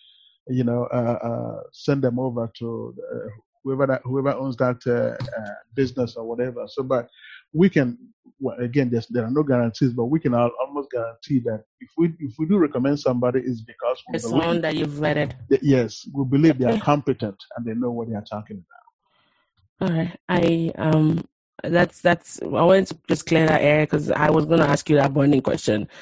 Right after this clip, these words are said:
Speaker 2: and I'm
Speaker 1: <laughs>
Speaker 2: glad we sorted that out. All
Speaker 1: Thank
Speaker 2: right.
Speaker 1: you.
Speaker 2: Well, um, um, you're welcome, sir. Thank you.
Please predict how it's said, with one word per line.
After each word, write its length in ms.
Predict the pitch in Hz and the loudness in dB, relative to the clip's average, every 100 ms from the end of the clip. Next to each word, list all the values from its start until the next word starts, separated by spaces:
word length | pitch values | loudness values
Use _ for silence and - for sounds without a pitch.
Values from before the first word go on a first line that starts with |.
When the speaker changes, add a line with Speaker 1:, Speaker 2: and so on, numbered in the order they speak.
| - | 0
Speaker 2:
and 180 | 196 185 | 4 6
I'm 120 | 147 | 6
Speaker 1:
<laughs> 80 | 156 | 6
Speaker 2:
glad 200 | 156 160 | 6 6
we 80 | 170 | 4
sorted 360 | - 170 165 | 4 4 6
that 160 | 165 156 | 4 2
out. 300 | 147 143 - - - - - - | 2 0 -2 -6 -14 -16 -10 2
All 60 | 214 | 6
Speaker 1:
Thank 80 | |
Speaker 2:
right. 160 | 208 196 | 6 4
Speaker 1:
you. 80 | 196 | 4
Speaker 2:
Well, 300 | 208 208 202 | 4 6 4
um, 340 | 185 190 185 - - | 4 4 2 0 0
um, 200 | 180 170 | 2 4
you're 180 | 185 214 | 4 6
welcome, 360 | 160 - 147 | 4 4 0
sir. 180 | 139 156 | 2 0
Thank 280 | 151 151 151 | 2 2 0
you. 80 | 180 | -4